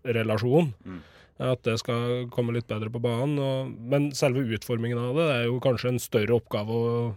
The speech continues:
Speaker 1: hvordan skal de spesifikt bli bedre på veiledning, annet enn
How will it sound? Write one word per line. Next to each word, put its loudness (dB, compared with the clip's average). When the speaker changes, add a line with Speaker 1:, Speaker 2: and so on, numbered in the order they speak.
Speaker 1:
hvordan 2
skal -2
de 0
spesifikt 0
bli 4
bedre 0
på 0
veiledning, 0
annet -2
enn -2